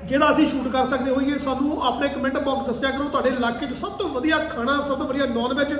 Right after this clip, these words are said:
ਸਭ ਤੋਂ ਵਧੀਆ ਫਿਸ਼, ਸਭ ਤੋਂ ਵਧੀਆ ਵੈਜ, ਵੈਜ, ਨਾਨ ਵੈਜ ਜੋ ਵੀ ਬਣਾਉਂਦੇ ਆ, ਅਸੀਂ ਉਹਨਾਂ ਦੇ ਪਿੰਡ ਆਵਾਂਗੇ, ਉਹਨਾਂ ਦੇ ਸ਼ਹਿਰ ਆਵਾਂਗੇ, ਫਿਰ free of cost ਪ੍ਰਮੋਸ਼ਨ ਕਰਾਂਗੇ ਤੇ ਨਾਲੇ ਉਹਨਾਂ ਦਾ ਖਾਣਾ ਟੇਸਟ ਕਰਾਂਗੇ।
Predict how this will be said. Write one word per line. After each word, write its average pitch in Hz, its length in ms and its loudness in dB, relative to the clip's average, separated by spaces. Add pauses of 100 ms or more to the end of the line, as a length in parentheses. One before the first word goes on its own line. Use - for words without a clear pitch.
(460)
ਸਭ 277 140 2
ਤੋਂ 311 80 0
ਵਧੀਆ 277 220 2
ਫਿਸ਼, 277 280 0
ਸਭ 277 180 0
ਤੋਂ 285 180 -4
ਵਧੀਆ 262 240 2
ਵੈਜ, 247 240 0
ਵੈਜ, 247 240 -2
ਨਾਨ 269 240 0
ਵੈਜ 277 120 0
ਜੋ 370 260 -2
ਵੀ 370 100 6
ਬਣਾਉਂਦੇ 233 300 2
ਆ, 175 40 -2 (1080)
ਅਸੀਂ 254 160 2
ਉਹਨਾਂ 302 180 6
ਦੇ 311 60 6
ਪਿੰਡ 277 220 0
ਆਵਾਂਗੇ, 277 300 4
ਉਹਨਾਂ 277 120 0
ਦੇ 277 120 2
ਸ਼ਹਿਰ 262 160 2
ਆਵਾਂਗੇ, 277 320 2
ਫਿਰ 277 180 -2
free 349 300 4
of - 160 -2
cost 262 260 0
ਪ੍ਰਮੋਸ਼ਨ 233 460 -2
ਕਰਾਂਗੇ 294 440 -2 (520)
ਤੇ 277 60 -2
ਨਾਲੇ 262 240 2
ਉਹਨਾਂ 277 200 2
ਦਾ 285 80 2
ਖਾਣਾ 233 240 -2
ਟੇਸਟ 208 220 -4
ਕਰਾਂਗੇ। 156 300 -10